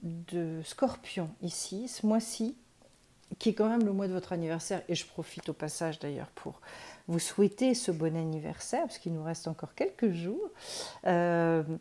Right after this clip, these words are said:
ce que, ce que je, je veux dire, c'est, euh, la, peut-être la bagarre qui a été ou qui est encore la vôtre, elle vous amène vers cette ouverture, et là j'ai l'impression qu'on veut vous aider.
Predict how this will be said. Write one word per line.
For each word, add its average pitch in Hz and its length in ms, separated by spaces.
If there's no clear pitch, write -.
ce - 160
que, 262 260
ce - 140
que 254 100
je, 240 100
je 214 220
veux 214 220
dire, 226 320
c'est, 185 580
euh, 165 160
la, 208 200
peut-être 226 480
la 190 120
bagarre 220 760
qui - 240
a 196 100
été 202 300
ou 202 80
qui - 220
est 185 60
encore 175 300
la 175 140
vôtre, 185 460
elle 202 280
vous 196 320
amène 233 360
vers 196 160
cette - 260
ouverture, 190 540
et 185 140
là 196 180
j'ai 180 140
l'impression 180 540
qu'on 185 160
veut 170 160
vous 160 260
aider. 147 260